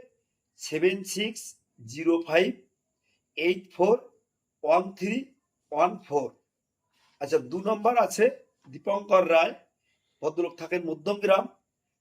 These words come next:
নাইন এইট থ্রি জিরো এইট ওয়ান সেভেন ফাইভ থ্রি ফাইভ। তিন নম্বর আছে অনিন্দ পাইক,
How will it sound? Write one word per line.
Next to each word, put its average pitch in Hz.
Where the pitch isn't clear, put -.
নাইন 165
এইট 208
থ্রি 190
জিরো 180
এইট 185
ওয়ান 180
সেভেন 202
ফাইভ 170
থ্রি 262
ফাইভ। 147
তিন 214
নম্বর 226
আছে 240
অনিন্দ 190
পাইক, 185